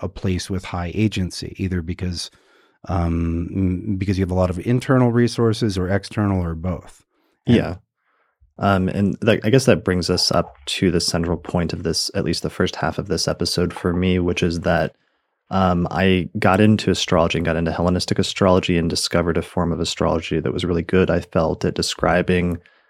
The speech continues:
Speaker 2: different aspects of a person's fate, um, both in a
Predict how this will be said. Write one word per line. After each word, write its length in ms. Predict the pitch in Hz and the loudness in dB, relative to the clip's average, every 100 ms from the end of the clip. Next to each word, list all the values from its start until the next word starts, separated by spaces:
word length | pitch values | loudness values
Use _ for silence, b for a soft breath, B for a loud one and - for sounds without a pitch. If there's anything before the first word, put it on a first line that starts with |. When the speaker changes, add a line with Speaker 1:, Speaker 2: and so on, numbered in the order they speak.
| b | b
Speaker 2:
different 300 | - - 87 | -2 0 0
aspects 480 | 87 82 - 78 - | 0 -2 0 -4 -4
of 80 | 90 | -6
a 80 | 85 | -6
person's 500 | - 80 - 82 78 | -2 -2 -2 -4 -6
fate, 600 | - 92 82 80 - - _ _ - | -2 0 2 0 -6 -14 _ _ -4
um, 260 | 92 87 85 | -2 0 -2
both 380 | 98 90 85 | 2 2 2
in 100 | 85 | -2
a 100 | 82 | -4